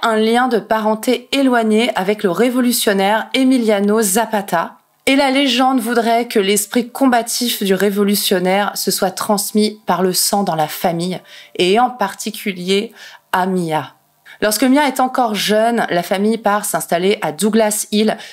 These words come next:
C'est une petite ville huppée de la banlieue de Louisville, dans le Kentucky.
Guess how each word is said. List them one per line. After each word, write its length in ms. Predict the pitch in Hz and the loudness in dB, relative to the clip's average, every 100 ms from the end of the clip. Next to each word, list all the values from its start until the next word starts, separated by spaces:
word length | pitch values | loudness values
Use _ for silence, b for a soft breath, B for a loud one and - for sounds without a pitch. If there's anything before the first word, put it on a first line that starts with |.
| - | -6
C'est 240 | 185 185 | -4 -2
une 160 | 196 190 | -2 0
petite 420 | 226 220 247 - | -2 -2 -4 -2
ville 540 | 170 160 196 214 175 - | -4 0 2 2 0 0
huppée 480 | 240 233 220 196 214 B - | -4 0 0 0 -4 B -4
de 60 | 180 | 0
la 100 | 170 | 0
banlieue 340 | 190 185 202 | 0 0 0
de 140 | 180 | 0
Louisville, 680 | 156 170 226 214 185 202 190 | -2 0 0 0 2 2 0
dans 120 | - 165 | 0 -2
le 80 | |
Kentucky. 640 | 156 - 196 196 185 - | -2 -2 -2 -4 -8 -10